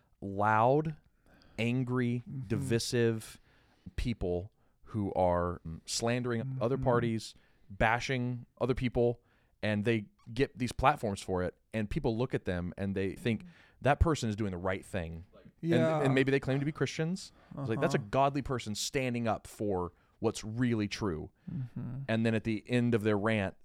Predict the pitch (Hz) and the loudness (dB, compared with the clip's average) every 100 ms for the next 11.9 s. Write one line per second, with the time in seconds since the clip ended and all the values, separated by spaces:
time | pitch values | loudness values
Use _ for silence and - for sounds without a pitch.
0 | - 98 92 - 101 98 92 92 90 - | -4 -2 -2 0 2 2 0 -2 -4 -2
1 | 107 101 95 92 90 87 80 85 - - | 0 0 0 0 -2 -4 -6 -8 -10 -12
2 | - - - - 113 117 240 196 208 185 | -14 -20 -20 -2 4 6 8 12 12 12
3 | 185 202 208 127 131 - - 185 180 175 | 10 12 12 10 6 2 4 6 10 10
4 | 170 165 151 156 165 160 151 - - _ | 8 6 6 6 8 8 8 4 -18 _
5 | - 135 147 247 - 330 320 320 320 370 | -10 -2 4 4 6 4 6 8 8 8
6 | 370 135 117 - 160 160 190 - 175 170 | 6 6 2 6 6 6 4 4 2 2
7 | 180 - 143 156 156 - 143 147 151 151 | -2 -2 -2 -2 -4 -4 -6 -4 -2 -2
8 | 139 117 117 123 220 302 214 135 104 131 | 0 -4 -2 -2 2 4 4 4 2 2
9 | 156 165 180 160 - - _ _ _ _ | 0 2 4 4 2 -8 _ _ _ _
10 | - 156 160 139 185 262 156 - 196 180 | -8 0 2 6 8 8 6 2 2 2
11 | 160 180 165 123 113 120 139 120 | 2 2 2 2 0 -2 0 0